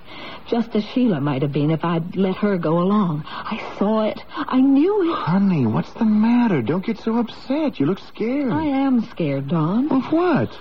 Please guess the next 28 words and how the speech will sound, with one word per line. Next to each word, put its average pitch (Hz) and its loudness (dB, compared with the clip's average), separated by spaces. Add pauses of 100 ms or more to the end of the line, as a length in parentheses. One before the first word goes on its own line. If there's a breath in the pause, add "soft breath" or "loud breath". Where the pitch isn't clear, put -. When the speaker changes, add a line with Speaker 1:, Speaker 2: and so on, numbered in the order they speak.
Speaker 1:
Of 196 0
what 208 0
happened 214 2
yesterday. 190 0
Speaker 2:
You 165 0
mean 214 4
you 196 2
think 202 -2
that 165 0
old 170 2
gypsy 131 0
fortune 180 4
teller, 165 0
whatever 156 2
she 156 0
was, 151 0
put 160 -2
some 160 -2
kind 139 0
of 104 0
whammy 165 2
on 226 2
you? 294 0
Oh, 196 2
come 110 0
on, 95 0
honey, 151 2
that's 147 -2